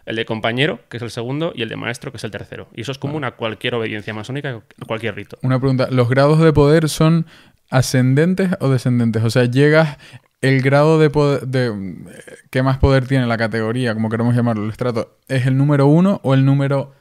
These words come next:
Speaker 2: X?
Speaker 1: El treinta y tres en el caso
Speaker 2: El treinta y tres.
Speaker 1: de, de la, del rito escocés antiguo y aceptado, que es el
Speaker 2: Ok.
Speaker 1: de los treinta y tres grados. Hay otros ritos diferentes. Hay uno que es más,
Speaker 2: Vale.
Speaker 1: menos típico, pero más, digamos, egipcio, por así decir, que es el,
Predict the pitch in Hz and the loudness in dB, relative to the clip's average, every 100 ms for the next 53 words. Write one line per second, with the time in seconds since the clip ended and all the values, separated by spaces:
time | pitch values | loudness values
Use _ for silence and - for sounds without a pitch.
0 | _ _ 110 113 113 113 127 120 123 117 | _ _ -12 -10 -12 -8 -6 -6 -6 -4
1 | 117 113 131 131 120 110 117 120 120 110 | -4 -2 -4 -4 -6 -4 -4 -2 -2 0
2 | 117 117 113 110 110 113 104 107 110 107 | -2 -2 -2 -2 -2 -4 -6 -8 -8 -8
3 | 104 110 117 117 113 120 113 104 104 110 | -8 -8 -8 -8 -8 -8 -8 -8 -8 -10
4 | 101 117 143 - 117 104 104 101 104 101 | -10 -10 -10 -10 -8 -6 -8 -8 -12 -12
5 | 104 107 110 135 135 113 107 113 - 107 | -12 -10 -8 -10 -6 -6 -4 -8 -8 -10
6 | 113 113 107 101 107 113 139 156 - 104 | -8 -8 -8 -8 -8 -8 -10 -12 -14 -12
7 | 104 107 110 113 110 104 - _ - _ | -10 -10 -10 -8 -8 -10 -16 _ -20 _
8 | - 120 127 123 - 127 120 123 113 107 | -10 -4 -4 -4 -6 -6 -6 -6 -6 -6
9 | 107 104 - - 117 110 110 - 117 117 | -8 -8 -14 -14 -8 -8 -10 -12 -10 -8
10 | 117 113 107 120 - 131 - 156 156 151 | -8 -10 -10 -12 -10 -14 -12 -8 -6 -4
11 | 110 107 117 110 151 - _ _ _ - | -6 -6 -8 -6 -8 -10 _ _ _ -10
12 | 113 113 | -6 -8